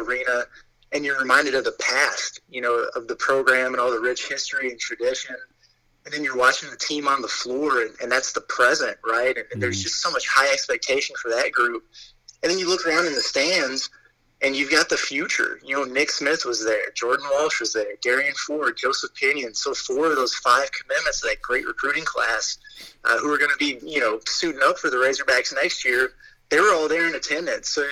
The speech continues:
Speaker 1: was just really a special day. And it's so true. He's just, uh, really proven to be adaptable, and, and it's just so important,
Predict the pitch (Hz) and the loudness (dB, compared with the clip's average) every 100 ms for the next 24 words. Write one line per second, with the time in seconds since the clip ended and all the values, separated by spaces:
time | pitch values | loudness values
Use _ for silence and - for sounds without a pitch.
0 | 139 - - - 147 170 143 - - 135 | -6 -6 -4 -2 0 0 0 -2 0 0
1 | - 120 120 120 117 - _ 127 - - | -2 -4 -2 -2 -6 -18 _ -8 -4 -2
2 | 156 143 - 135 120 110 123 - 131 - | 0 0 0 0 -2 -6 -8 -4 -4 -2
3 | - 113 107 - - - _ _ - 143 | 0 2 2 -4 -18 -20 _ _ -2 2
4 | 175 - 147 143 139 139 131 113 123 117 | 2 4 2 2 -2 -2 -4 0 4 4
5 | 131 - 117 110 104 123 120 120 127 135 | 4 0 2 0 0 -2 -2 -2 -4 -4
6 | - - - 147 160 143 - 135 135 127 | -2 -2 0 0 -2 -4 -4 -4 -4 -8